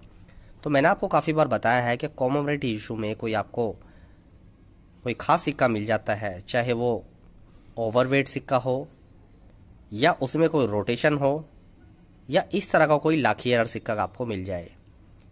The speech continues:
तो वो बन जाते हैं काफ़ी ज़्यादा वैल्यूएबल और कलेक्टेबल। तो ये एक लाखी सिक्का है,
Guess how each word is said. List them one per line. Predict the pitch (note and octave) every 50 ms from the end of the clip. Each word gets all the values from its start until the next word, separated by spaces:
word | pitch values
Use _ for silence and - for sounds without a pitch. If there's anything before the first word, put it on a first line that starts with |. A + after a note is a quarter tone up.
| - - - - -
तो | D3+ E3+
वो | F3+ C#3+ A#2 C3+ F3
बन | F#3+ D#3+ C#3+ C#3
जाते | C3 B2+ A#2 - B2+ A#2+
हैं | A#2+ C3+ D3 E3+ -
काफ़ी | - A2 G2+ - - - A#2
ज़्यादा | G#2+ G#2+ G2 G2 B2+
वैल्यूएबल | C3 B2 G#2 G2 G#2 G2+ G#2+ G2+ A2+ A#2 A#2
और | A2 C3 D3+
कलेक्टेबल। | - - F#2 F#2+ F#2 - - F#2+ F2+ G2 G2 - - - - - - - - - _ - - - -
तो | B2
ये | A2 G2+ G#2+ C#3 G3+
एक | B3 - F3+ F3+ F3 -
लाखी | B2 A2+ G#2 G2+ - D3+
सिक्का | D3+ - D3+ D3 - - C#3+
है, | C#3 C#3 C3 D#3 G#3+